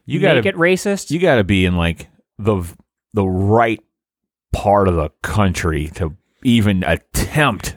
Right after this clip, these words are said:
Speaker 1: to do something like that.
Speaker 2: Well, I've seen one picture so far of somebody who was dressed up as Colin Kaepernick, and it was a dude who did blackface, um, you know, big fro and everything, um, football, you know, just a football jersey and all
Speaker 1: Right.
Speaker 2: that. Um, but I was like, "Okay."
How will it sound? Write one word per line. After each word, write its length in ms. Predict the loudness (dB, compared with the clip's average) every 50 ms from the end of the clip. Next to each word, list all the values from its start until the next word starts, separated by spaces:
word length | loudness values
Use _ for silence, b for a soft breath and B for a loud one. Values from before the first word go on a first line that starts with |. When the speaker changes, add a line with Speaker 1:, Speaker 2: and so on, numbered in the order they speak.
| -8 -4
Speaker 1:
to 100 | -4 -2
do 240 | -2 0 0 0 0
something 380 | 0 -2 -2 -2 -2 -2 -4
like 240 | -6 -6 -8 -10 -12
that. 220 | -12 -12 -8 -2 0
Speaker 2:
Well, 100 | 2 2
I've 140 | 2 0
seen 240 | 0 0 0 2 2
one 240 | 2 2 2 2 0
picture 320 | 0 -2 0 0 0 -2
so 220 | 0 2 0 0 0
far 440 | 0 -2 -2 -2 -4 -8 -12 -16 _ _ _ _ _
of 140 | -4 -4 -2
somebody 260 | -2 -4 -2 0 0
who 120 | 2 2 2
was 280 | 2 2 2 2 2
dressed 280 | 0 0 -2 -2 0 -2
up 160 | -4 -4 -2
as 180 | -2 -2 -2 -2
Colin 280 | -2 -2 -2 -2 -2
Kaepernick, 400 | 0 -2 -2 -2 -2 -4 -6 -4 -2
and 140 | -2 -2 -2
it 60 | 0
was 220 | 2 2 2 2
a 40 | 0
dude 200 | -2 -4 -2 -2
who 80 | -2 -2
did 200 | 0 -2 0 0
blackface, 580 | 0 0 0 -2 -4 -6 -8 -8 -8 -10 -12 b b b b b b -2
um, 560 | 0 0 0 0 -2 -6 -8 -10 -12 -16 -18 _ _ _ _ _ _ _ _ _ _ _ _ _ _
you 120 | -2 0
know, 120 | 0 0 -2
big 280 | 0 0 0 0 -2
fro 400 | -2 0 2 2 4 4 4 2
and 80 | 2 0
everything, 480 | 0 -2 -2 -4 -4 -4 -6 -8 -12 -16 _ _ _ -6
um, 560 | -2 -2 0 0 -2 -4 -6 -8 -12 -14 -18 _ _ _ _ _ _ _ _ -20 -20 -8
football, 400 | -6 -6 -4 -2 -2 -2 0 0
you 80 | 0 0
know, 80 | 0
just 180 | -2 -4 -4 -4
a 40 | -4 -4
football 280 | -6 -6 -8 -8 -8
jersey 340 | -6 -4 -4 -4 -4 -4 -6
and 100 | -6 -4
all 80 | 0 0
Speaker 1:
Right. 280 | 2 2 0 -2 -4 b b b b -2
Speaker 2:
that. 60 | 0
Um, 420 | 0 2 0 0 -2 -4 -8 -10 _ _
but 80 | 0 0
I 40 | 2
was 60 | 0
like, 100 | -2 -2
"Okay." 400 | -2 -4 -2 0 0 -2 -2 -4